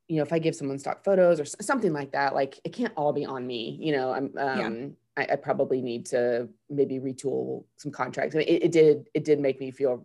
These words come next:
Speaker 1: very nauseous about,
Speaker 2: Mm-hmm.
Speaker 1: "Oh, um,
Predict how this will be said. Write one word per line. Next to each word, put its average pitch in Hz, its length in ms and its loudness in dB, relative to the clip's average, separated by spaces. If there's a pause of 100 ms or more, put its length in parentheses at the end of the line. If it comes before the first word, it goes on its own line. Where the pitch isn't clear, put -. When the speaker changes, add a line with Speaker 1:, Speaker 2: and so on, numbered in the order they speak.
Speaker 1:
very 113 580 -2
nauseous - 640 -6
about, 107 480 -4 (400)
Speaker 2:
Mm-hmm. 196 100 -2
Speaker 1:
"Oh, 143 280 4
um, 135 440 -4